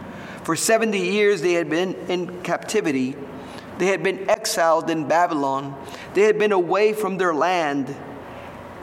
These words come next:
and the nation had laid in ruins. So this is the bad news they had been living in for so long.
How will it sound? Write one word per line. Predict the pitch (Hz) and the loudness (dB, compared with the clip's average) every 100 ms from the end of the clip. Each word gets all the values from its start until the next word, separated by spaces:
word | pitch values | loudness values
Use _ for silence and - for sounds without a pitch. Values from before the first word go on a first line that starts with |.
| - | -6
and | 147 | -4
the | 147 | 0
nation | 165 190 185 139 | 2 2 0 -2
had | 135 139 123 | -4 -4 -2
laid | 147 151 135 | 0 0 0
in | 120 135 | 0 0
ruins. | 135 127 139 131 - - - - - - - - - - - - - - - - - - - | 0 -2 -4 -6 -8 -8 -12 -16 -16 -16 -16 -16 -16 -16 -16 -16 -16 -16 -14 -14 -16 -14 -8
So | - 185 | -4 0
this | 208 269 | 0 2
is | 262 | 0
the | 185 | 0
bad | 160 208 196 | 2 4 2
news | 180 240 254 160 | 0 0 0 0
they | 185 | 0
had | 180 175 | 0 0
been | 190 170 | 0 0
living | 214 214 151 | 0 2 0
in | 143 147 | 0 -2
for | 147 165 | -4 -4
so | - 175 165 | -2 0 0
long. | 170 190 165 139 143 | 2 2 0 -4 -10